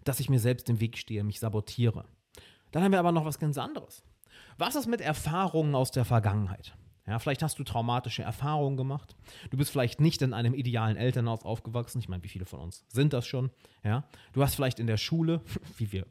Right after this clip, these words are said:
wie die meisten von uns, nicht wirklich viel Sinnvolles gelernt. Du hast viele emotionale Erinnerungen, die du nie wirklich geheilt hast, die du nie wirklich durchlebt hast und die dein Verhalten immer noch steuern auf einer unbewussten Ebene, wo du eigentlich gar nichts mit zu tun hast. Wenn wir das auch noch dazu nehmen,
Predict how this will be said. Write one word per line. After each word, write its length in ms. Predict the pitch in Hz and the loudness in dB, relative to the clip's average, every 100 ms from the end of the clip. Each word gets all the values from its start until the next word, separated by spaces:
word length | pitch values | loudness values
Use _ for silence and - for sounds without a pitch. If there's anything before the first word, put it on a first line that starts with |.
| _ - | _ -18
wie 140 | 95 | -10
die 60 | 98 | -2
meisten 300 | 135 - 147 | 0 0 -2
von 120 | 143 | -2
uns, 280 | 139 147 - - - _ _ | -2 -2 -6 -16 -20 _ _
nicht 420 | 127 151 196 - | 4 4 4 4
wirklich 360 | 131 156 135 - | 4 4 2 -4
viel 200 | - 120 | -2 0
Sinnvolles 500 | 127 120 110 101 - | 2 2 0 -2 -2
gelernt. 480 | 95 120 160 170 - - - - | -4 -2 -2 -4 -10 -20 -18 0
Du 100 | 151 | 2
hast 180 | 170 - | 2 2
viele 340 | 277 285 - | 0 0 2
emotionale 680 | 233 247 - - 196 185 175 | 2 2 2 0 0 2 0
Erinnerungen, 580 | 143 175 120 135 156 143 | 2 2 2 2 2 0
die 160 | 151 | -4
du 280 | 147 151 151 | -4 -2 0
nie 220 | 175 196 | 2 2
wirklich 420 | 175 156 - - | -2 -4 -8 -6
geheilt 560 | - 123 170 196 226 - | -2 0 2 2 2 0
hast, 180 | 117 - | -6 -6
die 80 | 139 | -4
du 80 | |
nie 160 | 143 156 | -2 -2
wirklich 300 | 156 143 131 | -2 -6 -4
durchlebt 560 | 135 - 131 175 - 139 | -4 -2 0 -2 -2 -2
hast 160 | 139 | 0
und 160 | 151 139 | 2 2
die 100 | 147 | 0
dein 180 | 131 135 | 0 0
Verhalten 520 | 120 117 156 170 - | -4 -2 -2 -2 -4
immer 240 | 170 165 147 | -2 0 0
noch 200 | 135 - | -2 -4
steuern 580 | - 185 185 107 135 170 - - | -6 -2 0 0 -2 -4 -8 -8
auf 120 | 117 | -2
einer 280 | 127 131 - - | -2 -2 -4 -2
unbewussten 720 | 214 247 214 160 170 - 143 | 2 4 2 2 -2 0 -2
Ebene, 360 | 143 143 127 123 | 0 0 0 0
wo 80 | |
du 100 | 131 | 0
eigentlich 220 | 170 - - | 0 -2 -8
gar 180 | 123 | -4
nichts 160 | 135 - | -4 0
mit 160 | 123 - | -2 -2
zu 120 | 143 | -6
tun 280 | - 262 - | -6 -6 -8
hast. 220 | - - | -16 -10
Wenn 100 | 120 | 0
wir 40 | 170 | 2
das 260 | 233 - | 2 2
auch 220 | 196 339 | 6 8
noch 100 | 339 | 8
dazu 360 | 185 143 - 135 | 6 2 2 2
nehmen, 260 | 123 165 | 2 2